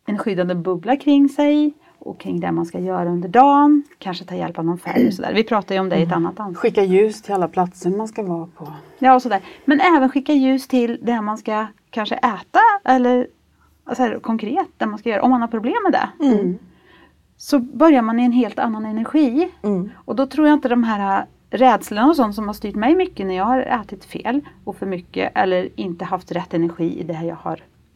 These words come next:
Speaker 1: ätit. Då är man ju på en annan start från början.
Speaker 2: Mm.
Speaker 1: Så innan frukost, tänk att du centrerar dig och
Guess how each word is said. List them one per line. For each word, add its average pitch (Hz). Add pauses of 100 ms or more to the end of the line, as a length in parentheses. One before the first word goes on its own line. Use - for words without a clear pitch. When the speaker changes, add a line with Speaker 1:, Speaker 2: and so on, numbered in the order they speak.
(120)
Speaker 1:
ätit. 302 (920)
Då 269
är 302
man 269
ju 262
på 269
en 262
annan 240
start 311
från 233
början. 294
Speaker 2:
Mm. 175 (600)
Speaker 1:
Så - (160)
innan 226
frukost, 226 (1200)
tänk 262
att 196
du 202
centrerar 180
dig 170
och -